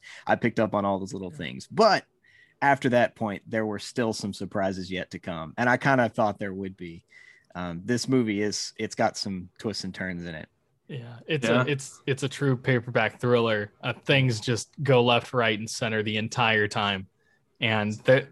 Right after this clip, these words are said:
Speaker 3: especially towards the, kind of the back half, right before Amy comes back. Uh, it's funny 'cause we're talking about it, it, it vaguely, not because we're afraid of spoilers, but because it's kind of gross,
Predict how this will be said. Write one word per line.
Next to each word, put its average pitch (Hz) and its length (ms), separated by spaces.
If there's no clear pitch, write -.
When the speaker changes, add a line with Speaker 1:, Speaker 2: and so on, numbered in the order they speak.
Speaker 3:
especially 175 520
towards 151 300
the, 135 60
kind 147 160
of 135 60
the 127 80
back 123 260
half, 131 240
right 123 200
before 123 260
Amy 113 280
comes 117 280
back. 110 440
Uh, 156 100
it's 220 260
funny 262 260
'cause 160 180
we're 160 80
talking 185 420
about 123 300
it, 107 180
it, 143 200
it 151 100
vaguely, 147 400
not 151 200
because 143 260
we're 135 100
afraid 131 240
of 113 80
spoilers, 127 540
but 107 120
because 117 240
it's 107 120
kind 165 160
of 117 140
gross, 110 680